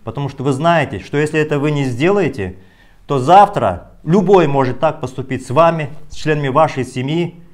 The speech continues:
И вы это делаете, потому что это принцип сохранения жизни человека. Так устроен мир, так развивалось человечество. Именно поэтому мы являемся той самой цивилизацией.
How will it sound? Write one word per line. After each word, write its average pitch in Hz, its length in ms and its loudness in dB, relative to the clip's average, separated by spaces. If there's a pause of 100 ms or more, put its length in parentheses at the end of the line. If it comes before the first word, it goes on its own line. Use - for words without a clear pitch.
(140)
И 123 80 -4
вы 156 120 -2
это 151 200 -2
делаете, 110 640 -6
потому 127 280 -10
что - 180 -10
это 127 360 -6 (160)
принцип 196 480 0
сохранения 165 800 -2 (120)
жизни 135 440 -2
человека. 131 720 -4 (360)
Так 151 220 -2
устроен 127 440 -4
мир, 175 240 -2 (320)
так 151 180 0
развивалось 127 500 0
человечество. 135 800 -4
Именно 147 300 0
поэтому 151 420 -2
мы 131 160 -4
являемся 135 500 -4
той 139 140 -4
самой 131 300 -4
цивилизацией. 131 840 0